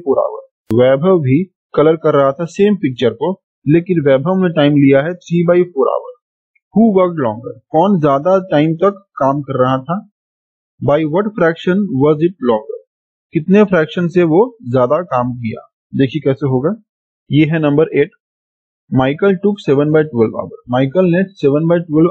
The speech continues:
hour लिया है एक feature को color कर। वैभव took three by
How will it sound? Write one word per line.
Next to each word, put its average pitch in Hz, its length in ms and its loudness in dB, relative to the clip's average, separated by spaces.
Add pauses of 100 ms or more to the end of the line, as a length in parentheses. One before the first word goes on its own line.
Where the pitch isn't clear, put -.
hour 131 200 2
लिया 139 260 4
है 160 160 -2
एक 175 140 -4
feature 127 260 -4
को 180 140 -8
color 110 340 0
कर। - 80 -10 (480)
वैभव 135 420 0 (140)
took 185 180 -2 (140)
three 180 240 2
by 185 80 4